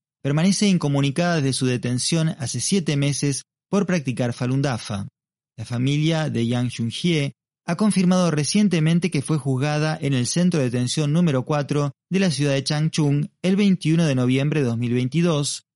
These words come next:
pero no saben si ha sido condenada o no, ya que se les ha negado la visita a ella y a su abogado. El Tribunal del Distrito de Quangchen celebró una visita sobre el caso de Yang el veintiuno de noviembre de dos mil veintidós, pero no permitió que asistiera a su familia.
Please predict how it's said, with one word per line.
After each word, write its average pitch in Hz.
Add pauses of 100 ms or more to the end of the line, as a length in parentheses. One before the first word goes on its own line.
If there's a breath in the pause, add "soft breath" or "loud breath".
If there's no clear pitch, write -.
pero 190
no 214
saben 214
si 180
ha 156
sido 180
condenada 131
o 131
no, 143 (180)
ya 185
que 175
se -
les 135
ha 180
negado 175
la 151
visita 143
a 127
ella 123
y 123
a 120
su 123
abogado. 120 (720)
El 151
Tribunal 165
del 220
Distrito 160
de 135
Quangchen 151
celebró 160
una 202
visita 156
sobre 127
el 123
caso 147
de 123
Yang 151
el 190
veintiuno 160
de 143
noviembre 135
de 123
dos 113
mil 120
veintidós, 139 (260)
pero 156
no 202
permitió 185
que 190
asistiera 131
a -
su 139
familia. 117